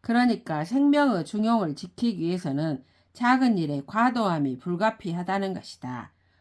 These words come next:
소절의 언밸런스가 대절의 밸런스를 생성하는 데 도움을 줄 수도 있는 것이다. 과불급이 반드시 나쁜 것만은 아니다. 서양의 직선적 사유에서는 상상할 수도 없는 새로운 가치 체계이다.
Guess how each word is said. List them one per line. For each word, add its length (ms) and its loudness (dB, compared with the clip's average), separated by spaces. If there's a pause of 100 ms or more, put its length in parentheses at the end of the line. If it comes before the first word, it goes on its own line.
(300)
소절의 580 2
언밸런스가 1040 0 (220)
대절의 600 0
밸런스를 680 0
생성하는 640 0
데 160 -6
도움을 440 0
줄 200 -6
수도 300 -10
있는 300 -2
것이다. 600 -10 (680)
과불급이 840 4
반드시 520 -2
나쁜 360 -4
것만은 440 -2
아니다. 560 -8 (840)
서양의 640 2
직선적 680 0
사유에서는 880 -2
상상할 580 0
수도 240 -10
없는 320 -4
새로운 420 -2
가치 380 -16
체계이다. 840 -6